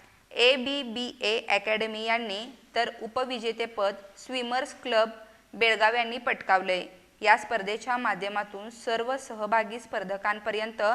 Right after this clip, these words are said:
स्वातंत्र्यवीर सावरकर यांचे विचार पोहोचवण्यासाठी त्यांच्यावर आधारित मराठी आणि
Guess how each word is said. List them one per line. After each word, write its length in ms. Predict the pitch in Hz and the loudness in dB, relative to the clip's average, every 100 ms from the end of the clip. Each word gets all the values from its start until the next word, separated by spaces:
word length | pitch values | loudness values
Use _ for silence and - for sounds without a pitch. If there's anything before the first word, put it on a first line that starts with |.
| - - - - | 0 -12 -20 0
स्वातंत्र्यवीर 680 | 226 262 285 285 311 302 320 | 2 4 2 4 4 4 -2
सावरकर 640 | 311 262 196 233 247 226 | 4 6 6 2 -2 -4
यांचे 380 | 220 202 208 233 | -2 -6 -6 -8
विचार 380 | 214 214 208 208 | -6 -4 0 0
पोहोचवण्यासाठी 960 | 220 214 185 233 226 233 240 233 226 254 - - _ 247 | -2 -6 -6 -8 -6 -4 -4 -6 -6 -8 -12 -20 _ -2
त्यांच्यावर 680 | 247 247 254 285 277 240 | 0 -2 4 4 6 2
आधारित 640 | 247 - 185 202 190 214 226 | 2 2 2 -2 -6 -8 -4
मराठी 460 | 202 202 220 240 | 2 4 4 0
आणि 280 | 254 254 | -2 -2